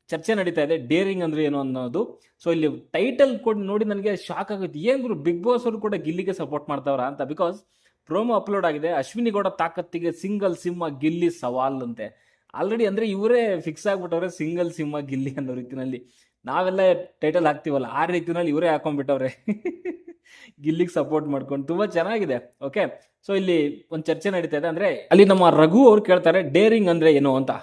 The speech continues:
ಸಡನ್ ಆಗಿ ಗಿಲ್ಲಿ ಬೆಂಚ್ ಮೇಲೆ ನಿಂತ್-, ನಿಂತ್ಕೊಳಕ್ ಹೋಗ್ತಾನೆ. "ಏಯ್, ಕೆಳಗಡೆ ನಿಂತ್ಕೊಂಡು ಹೇಳು" ಅಂತ ರಘು ಹೇಳುವಂಥದ್ದು. "ಒಂದು ಟೀಮಲ್ಲಿ ಎಂಟು ಜನ ಇರ್ತಾರೆ ಸರ್,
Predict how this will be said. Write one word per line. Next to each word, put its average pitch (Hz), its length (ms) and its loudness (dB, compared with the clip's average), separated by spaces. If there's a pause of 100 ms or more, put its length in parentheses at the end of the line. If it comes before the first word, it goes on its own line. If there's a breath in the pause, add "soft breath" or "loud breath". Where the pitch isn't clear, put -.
(140)
ಸಡನ್ 175 360 2
ಆಗಿ 190 160 0
ಗಿಲ್ಲಿ 170 260 2
ಬೆಂಚ್ 156 300 0
ಮೇಲೆ 170 160 2
ನಿಂತ್-, 156 140 -6
ನಿಂತ್ಕೊಳಕ್ 156 360 0
ಹೋಗ್ತಾನೆ. 156 680 -4
"ಏಯ್, 202 200 4
ಕೆಳಗಡೆ 151 300 2
ನಿಂತ್ಕೊಂಡು 147 380 -2
ಹೇಳು" 143 140 4
ಅಂತ 139 280 0
ರಘು 143 220 -2
ಹೇಳುವಂಥದ್ದು. 135 680 -6 (520 soft breath)
"ಒಂದು 240 400 0
ಟೀಮಲ್ಲಿ 156 400 0
ಎಂಟು 175 520 -2
ಜನ 170 160 -2
ಇರ್ತಾರೆ 156 360 0
ಸರ್, 120 320 -8